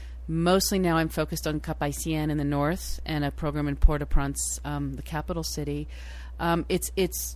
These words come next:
it's training and capacity building for the people who live there to integrate,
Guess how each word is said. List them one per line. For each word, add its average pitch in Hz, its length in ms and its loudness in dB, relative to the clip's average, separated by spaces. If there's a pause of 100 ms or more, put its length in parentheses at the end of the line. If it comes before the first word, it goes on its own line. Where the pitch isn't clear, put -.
it's 175 200 -2
training 180 560 2
and 160 120 -2
capacity 165 540 -2
building 151 360 0
for 180 360 2
the 165 100 -2
people 165 300 2
who 160 100 0
live 160 300 0
there 147 200 0
to 147 680 -2 (560)
integrate, 196 840 2